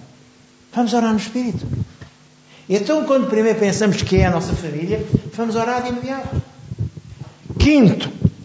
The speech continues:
para capacitar-nos para darmos graças a Deus. De novo, primeira Coríntios catorze, catorze diz, "O meu espírito ora bem." Em primeira Coríntios catorze, quinze diz, "Que farei, pois?" diz o Paulo. "Orarei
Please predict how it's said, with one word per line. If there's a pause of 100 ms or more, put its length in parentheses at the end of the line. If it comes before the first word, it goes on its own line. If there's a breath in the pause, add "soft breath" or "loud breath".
(320 loud breath)
para
capacitar-nos
para
darmos
graças
a
Deus. (1000 soft breath)
De
novo,
primeira
Coríntios
catorze,
catorze
diz,
"O
meu
espírito
ora
bem." (880 loud breath)
Em
primeira
Coríntios
catorze,
quinze
diz,
"Que
farei,
pois?" (220)
diz
o
Paulo. (640 loud breath)
"Orarei